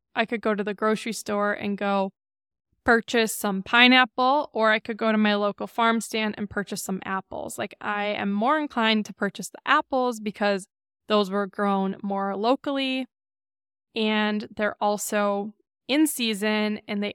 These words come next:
also didn't have to be shipped in from another country, whereas the pineapple was shipped in from another country. It could have been sprayed with some stuff to make it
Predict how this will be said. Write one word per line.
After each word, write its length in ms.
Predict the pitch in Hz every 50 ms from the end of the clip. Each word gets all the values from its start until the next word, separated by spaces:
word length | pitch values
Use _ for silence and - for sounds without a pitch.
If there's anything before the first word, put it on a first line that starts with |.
| _ - -
also 340 | 233 226 220 - 247 233
didn't 280 | 220 196 220 214 208 -
have 260 | - - 208 208 - -
to 80 | 214
be 340 | 196 208 196 196 190 190 - - _ _ -
shipped 520 | - - - - - 269 277 - _ -
in 320 | - 254 240 240 240 233 233
from 220 | - - 214 208
another 300 | 202 196 196 190 190 185
country, 560 | - - 208 202 202 196 - - 202 190 -
whereas 400 | - - - 85 - - 214 214
the 100 | - -
pineapple 760 | - - - 277 277 269 269 262 254 - - 254 240 240 240 214
was 120 | 190 185
shipped 280 | - - - 196 - -
in 140 | 202 196 190
from 180 | - 196 190
another 260 | 190 190 - - - -
country. 680 | - - 247 254 254 247 - - 262 247 247 247 233
It 120 | - 202 -
could 140 | - 196
have 60 | 190 190
been 160 | 190 185 190
sprayed 520 | - - - - 214 208 214 233 247 233
with 140 | 233 240 240
some 240 | - - 240 233 214
stuff 360 | - - 240 220 220 - _
to 120 | - 214 202
make 220 | 196 190 - -
it 80 | -